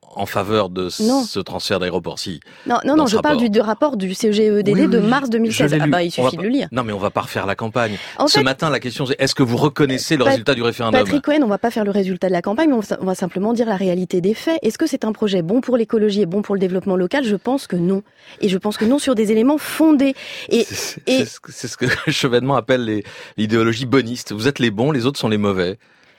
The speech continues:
Speaker 2: J'aime pas du tout, euh, votre façon de réagir parce que je trouve qu'en fait, et ces derniers temps, et après ce qui s'est passé, euh, dans beaucoup d'endroits, et notamment, euh, en Angleterre, j'ai écouté votre radio depuis quelques jours,
Speaker 1: Mm.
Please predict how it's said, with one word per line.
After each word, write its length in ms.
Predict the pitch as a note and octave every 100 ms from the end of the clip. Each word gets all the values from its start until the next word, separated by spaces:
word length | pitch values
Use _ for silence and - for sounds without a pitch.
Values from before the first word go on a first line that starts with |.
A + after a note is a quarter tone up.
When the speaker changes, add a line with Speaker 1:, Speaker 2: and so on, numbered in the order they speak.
| _
Speaker 2:
J'aime 180 | A3 C#4+
pas 120 | G4+
du 120 | D4
tout, 240 | A3 B3+ C4+
euh, 60 |
votre 220 | G3+ F#3
façon 240 | F#3 E3+ F3+
de 60 |
réagir 320 | E3+ E3+ F3 G#3
parce 140 | G#3
que 80 | G#3
je 80 | -
trouve 140 | E4
qu'en 140 | - B3
fait, 200 | D#4+ - -
et 80 | -
ces 120 | F#3+
derniers 300 | A3+ B3+ B3+
temps, 220 | A3 F#3 A3+
et 60 | G#3
après 200 | G3 -
ce 40 |
qui 100 | -
s'est 120 | - -
passé, 360 | G3 - G3+ - - -
euh, 200 | E3 D#3+
dans 120 | F3
beaucoup 220 | F#3 C#4
d'endroits, 400 | D#4+ A#3 F3 F#3
et 60 | A#3
notamment, 500 | B3+ C#4 A#3 A3 G3
euh, 80 | E3 - - -
en 100 | F#3+
Angleterre, 380 | G3 F3+ A#3 F4
j'ai 100 | G#3+
écouté 300 | - - D#4
votre 200 | C4 -
radio 180 | F#3 F#3
depuis 240 | E3 E3+
quelques 260 | F3 D#3 E3
jours, 180 | B3
Speaker 1:
Mm. 40 | E4+